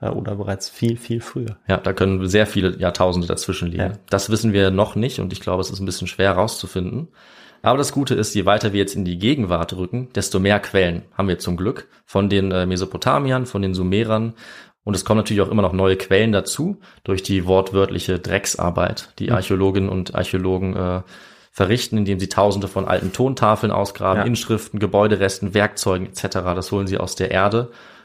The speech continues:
Speaker 2: Und, äh, man kann auch wirklich sagen, es ist bisher nur ein Bruchteil freigelegt von den ganzen Städten. Also es gibt Städte, die wirklich wichtig sind in den Quellen,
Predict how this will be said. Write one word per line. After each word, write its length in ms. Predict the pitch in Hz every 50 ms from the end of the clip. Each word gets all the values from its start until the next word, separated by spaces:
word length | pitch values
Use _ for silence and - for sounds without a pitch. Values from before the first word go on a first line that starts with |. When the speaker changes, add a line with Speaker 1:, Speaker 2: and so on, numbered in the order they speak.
| _ -
Speaker 2:
Und, 340 | 98 98 98 92 - -
äh, 80 | - 85 -
man 160 | 101 98 95
kann 140 | - 107 101
auch 100 | 98 90
wirklich 200 | 101 - 90 85
sagen, 240 | 98 95 92 98 104
es 80 | 92
ist 120 | 101 90 -
bisher 260 | 101 95 - 98 95
nur 140 | 95 95 95
ein 80 | 90
Bruchteil 580 | 82 95 107 - - - - 92 87 85 85 - -
freigelegt 640 | - - - 92 101 92 95 85 87 85 82 - -
von 180 | - - 92
den 140 | 92 92 92
ganzen 260 | 90 87 87 - -
Städten. 460 | 85 - - 92 - - 87 85 80 _ _ _ _ - - - _ -
Also 120 | - 95 90
es 100 | - -
gibt 320 | - - - - - - -
Städte, 340 | - - - 98 98 107 98
die 320 | 90 95 95 95 95 92 -
wirklich 480 | 98 - 98 95 92 - - - -
wichtig 360 | 98 131 135 - - 117 -
sind 140 | - 110 104
in 120 | - 113 113
den 100 | 110 101
Quellen, 440 | - - - 98 110 117 131 135